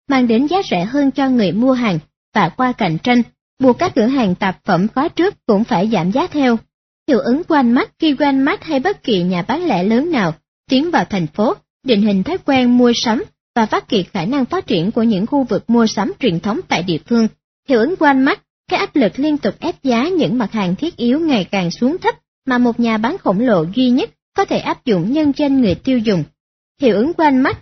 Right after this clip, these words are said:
nông thôn hóa việc mua sắm. Sức ép trên tiền lương của mỗi loại cửa hàng đang muốn cạnh tranh với Walmart. Sự hợp nhất của các công ty sản phẩm tiêu dùng làm cho tương xứng với quy mô của Walmart,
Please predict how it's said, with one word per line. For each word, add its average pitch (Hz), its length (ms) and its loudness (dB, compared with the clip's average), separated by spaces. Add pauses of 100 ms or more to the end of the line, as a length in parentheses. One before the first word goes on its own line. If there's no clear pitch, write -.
(280)
nông 311 200 2
thôn 285 200 0
hóa 262 280 -2
việc 180 240 -2
mua 247 160 4
sắm. 233 240 -2 (520)
Sức - 280 -6
ép 381 240 -6
trên 302 180 2
tiền 208 300 0
lương 254 200 4
của 196 180 2
mỗi 220 220 2
loại 185 300 0
cửa 180 180 2
hàng 208 300 0 (440)
đang 247 300 4
muốn 285 160 2
cạnh 190 280 0
tranh 233 280 2
với 269 240 -2
Walmart. 240 420 2 (580)
Sự 240 180 0
hợp 226 280 0
nhất 349 240 0
của 180 180 2
các 381 180 -6
công 277 180 0
ty 254 180 0 (120)
sản 196 200 -2
phẩm 196 240 -2
tiêu 254 240 0
dùng 208 260 2 (400)
làm 202 300 0
cho 277 180 0
tương 262 220 0
xứng 247 280 2
với 381 140 0
quy 294 200 0
mô 247 240 4
của 185 360 0
Walmart, 226 380 2